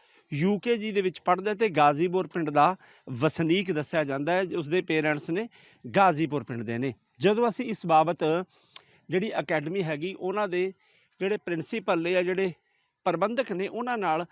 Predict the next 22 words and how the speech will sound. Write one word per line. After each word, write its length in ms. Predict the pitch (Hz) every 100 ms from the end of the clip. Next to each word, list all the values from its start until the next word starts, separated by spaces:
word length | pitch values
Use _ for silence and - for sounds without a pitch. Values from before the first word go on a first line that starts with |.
| _ - - - -
ਇਸ 200 | 220 220
ਬਾਬਤ 340 | 180 170 180
ਗੱਲ 280 | 160 147 165
ਕਰਨ 280 | 180 180 170
ਦੀ 80 | 170
ਕੋਸ਼ਿਸ਼ 420 | - 156 175 -
ਕੀਤੀ, 260 | 156 143 185
ਤਾਂ 160 | 220
ਉਹਨਾਂ 340 | - 208 214 226
ਨੇ 120 | 208
ਸਾਨੂੰ 340 | 185 180 185 196
ਇਹ 140 | 226
ਤਰਕ 320 | 208 175 139
ਦਿੱਤਾ 320 | 156 143 170 170
ਕਿ 160 | 226 214
ਸਾਡੀ 380 | - 131 143 175
ਜਿਹੜੀ 240 | 175 196
ਸਿੱਖਿਆ 400 | - 147 - 226
ਸੰਸਥਾਨ 640 | - 170 147 - 143 156 147
ਹੈ, 200 | 156 196 - - - - -
ਉਹਦੇ 260 | 220 247 254
ਜਿਹੜੇ 340 | 220 226 240